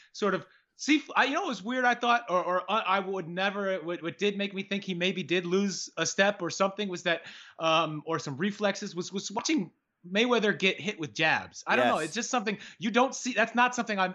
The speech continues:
Speaker 1: ever used to seeing. It's like, you know, and it's not that, and Conor wasn't even throwing,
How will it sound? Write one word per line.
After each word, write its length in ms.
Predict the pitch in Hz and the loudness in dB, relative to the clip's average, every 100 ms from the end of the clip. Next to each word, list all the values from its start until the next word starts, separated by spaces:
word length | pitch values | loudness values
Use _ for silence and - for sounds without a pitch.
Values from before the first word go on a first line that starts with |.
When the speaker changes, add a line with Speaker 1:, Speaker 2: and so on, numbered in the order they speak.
| - | -2
Speaker 1:
ever 200 | 208 208 | -2 0
used 240 | 196 185 - | -2 -6 -8
to 60 | |
seeing. 320 | 160 180 151 127 | -8 -4 -4 -4
It's 140 | 117 | -4
like, 200 | 147 143 | -4 -2
you 80 | 190 | -2
know, 140 | 170 | 0
and 160 | 156 190 | 0 -2
it's 100 | 185 | 0
not 220 | 220 214 | 0 0
that, 140 | 175 - - - | -4 -8 -16 -6
and 160 | 180 - | -4 2
Conor 260 | 240 233 | 2 2
wasn't 260 | 185 185 185 | 0 -2 -4
even 200 | 160 147 | -6 -4
throwing, 420 | 180 208 185 | 0 2 0